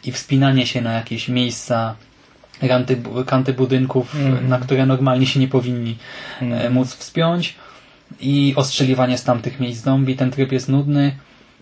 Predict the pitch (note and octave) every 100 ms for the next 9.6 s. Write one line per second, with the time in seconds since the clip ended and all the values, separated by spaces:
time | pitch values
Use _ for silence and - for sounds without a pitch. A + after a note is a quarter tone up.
0 | _ - C3 C3+ D3+ D3 - B2+ C3 C3
1 | B2 - - - _ _ _ _ _ _
2 | _ - - F#2+ C3 C3+ C3+ B2+ B2+ C3+
3 | - - - - - - - - - -
4 | - C3 C#3+ C#3+ D3 C3+ - - C#3 D3
5 | D#3+ - A2 G#2+ - - - _ - -
6 | A#2+ A#2 B2+ C3 C#3 C#3 C3+ C3+ C3 C3
7 | B2+ C3 B2+ D3 D3 D3 C3 C3+ C3 C#3+
8 | C3+ D3 C#3 C#3+ C3+ D#3 D#3 D3+ - D3
9 | C#3 C3+ B2 B2 C3